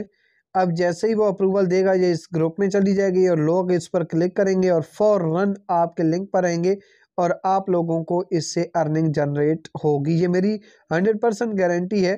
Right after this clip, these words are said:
कि जनरेट होगी। लेकिन होगी कैसे? वो बंदा जैसे ही आपके लिंक पर क्लिक करेगा तो वो इस पेज पर आ जाएगा और वहाँ से जब वो बंदा ये थ्री डॉ-, लाइन पर क्लिक करेगा और साइन अप करेगा ना,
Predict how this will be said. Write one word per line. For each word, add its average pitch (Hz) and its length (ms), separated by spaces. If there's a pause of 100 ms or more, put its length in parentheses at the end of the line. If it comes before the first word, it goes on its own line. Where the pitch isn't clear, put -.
(360)
कि 208 120
जनरेट 170 440
होगी। 160 200
लेकिन 190 260
होगी 208 400
कैसे? 190 320
वो 214 60
बंदा 240 220
जैसे 226 320
ही 247 40
आपके 226 240
लिंक 208 300
पर 233 120
क्लिक 202 300
करेगा 220 300
तो 214 120
वो 196 160
इस 185 140
पेज 202 280
पर 202 180
आ 185 140
जाएगा 196 380
और 196 100
वहाँ 165 440
से 202 180
जब 180 280
वो 170 140
बंदा 165 300
ये 175 200
थ्री 175 380
डॉ-, 165 360
लाइन 165 380
पर 170 160
क्लिक 170 280
करेगा 185 320
और 180 100
साइन 185 340
अप 233 160
करेगा 165 380
ना, 170 160